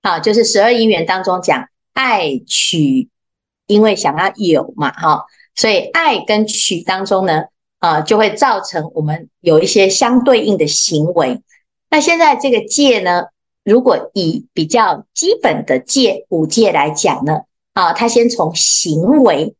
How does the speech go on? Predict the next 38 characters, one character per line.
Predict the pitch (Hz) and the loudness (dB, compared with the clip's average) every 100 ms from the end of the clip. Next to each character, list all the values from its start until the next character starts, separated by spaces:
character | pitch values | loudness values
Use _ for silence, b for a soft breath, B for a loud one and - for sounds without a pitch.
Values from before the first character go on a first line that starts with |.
| _ _ _ | _ _ _
啊， | 190 165 151 - | -4 -2 -4 -4
那 | 220 220 160 | 0 0 0
这 | 160 202 | 0 0
个 | |
行 | 196 - 156 190 | 0 -4 0 2
为 | 254 165 | 4 2
上 | 165 185 170 | 0 -2 -4
去 | - | -4
约 | 165 254 | 2 2
束， | 254 - 277 - b b _ | 2 0 0 0 b b _
你 | 185 | -4
不 | 175 - 220 | -2 2 4
要 | 285 - | 4 2
做 | 277 220 | 0 2
这 | 214 | 2
些 | 190 240 | 0 -2
坏 | - - 370 226 | -2 2 2 2
事 | - - 233 - _ _ - | -4 -2 -2 -6 _ _ -4
啊， | 180 127 | -2 2
会 | 254 | 2
让， | 285 247 254 | 2 0 0
让 | 269 | 0
你 | 196 | -2
轮 | 160 160 165 214 | -2 2 2 2
回 | 311 190 160 | 2 0 0
的 | 165 | 0
事 | 165 - 160 | 0 0 0
情， | - 131 - _ _ _ | -2 -4 -6 _ _ _
你 | 196 | -2
就 | - 247 | 2 0
算 | 202 220 180 | 2 -2 -2
是 | - 196 - _ _ _ _ _ | 0 0 -2 _ _ _ _ _
啊， | 170 123 107 _ - | -2 -2 -6 _ -8
持 | - 160 | -6 -2
戒 | - - - _ _ _ - | 0 0 -2 _ _ _ -6
啊， | 135 | -4
这 | - 220 | 0 0
个 | - - | 0 -4